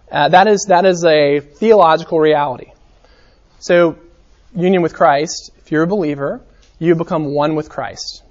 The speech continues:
That is a theological, spiritual reality. Now, it's one thing for it to be a theological reality, and it's another thing for it to be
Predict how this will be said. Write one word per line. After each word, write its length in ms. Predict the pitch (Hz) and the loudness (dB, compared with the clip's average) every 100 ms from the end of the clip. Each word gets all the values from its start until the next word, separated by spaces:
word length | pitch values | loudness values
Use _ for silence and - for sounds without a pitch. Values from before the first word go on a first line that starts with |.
| _ | _
That 160 | - 156 | 0 0
is 100 | 156 | 0
a 60 | 143 | -8
theological, 720 | - 208 214 180 165 165 165 | -10 -2 2 4 2 0 -10
spiritual 500 | - - 151 - 156 | -12 -6 -4 -4 -6
reality. 460 | 143 135 131 113 - _ _ _ _ _ - | -2 -2 -2 -4 -16 _ _ _ _ _ -4
Now, 140 | 165 | 0
it's 120 | 165 | 0
one 300 | 190 202 269 | 0 0 0
thing 220 | 262 220 208 | 0 -2 -2
for 120 | 180 | -4
it 80 | 170 | -4
to 60 | |
be 220 | 175 170 | -2 0
a 300 | 139 147 147 | 0 0 -2
theological 580 | 139 202 196 156 151 165 | -2 -2 2 2 0 -4
reality, 520 | 135 127 127 127 117 - _ _ - | -4 -2 -4 -6 -10 -14 _ _ -8
and 120 | 160 | -6
it's 100 | 160 | -4
another 260 | 175 170 180 | 0 0 0
thing 260 | 175 165 | -2 -4
for 180 | 156 160 | -4 -4
it 120 | 147 | -4
to 80 | - | -6
be 420 | 151 143 139 135 | -6 -4 -4 -6